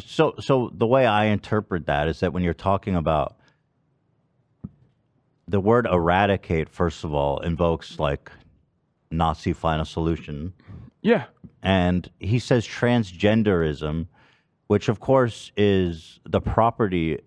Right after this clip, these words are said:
Speaker 1: the, the intrinsic property of a person. So to me,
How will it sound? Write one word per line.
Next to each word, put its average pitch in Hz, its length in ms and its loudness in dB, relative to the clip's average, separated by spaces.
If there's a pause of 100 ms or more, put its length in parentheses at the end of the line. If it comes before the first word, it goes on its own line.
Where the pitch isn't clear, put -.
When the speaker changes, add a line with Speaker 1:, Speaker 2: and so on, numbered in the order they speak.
(160)
Speaker 1:
the, 85 100 -8
the 92 240 0
intrinsic 110 720 -2
property 98 520 0
of 78 120 -2
a 78 60 -4
person. 76 680 -4 (540)
So 90 380 2 (440)
to 107 100 -2
me, 123 420 2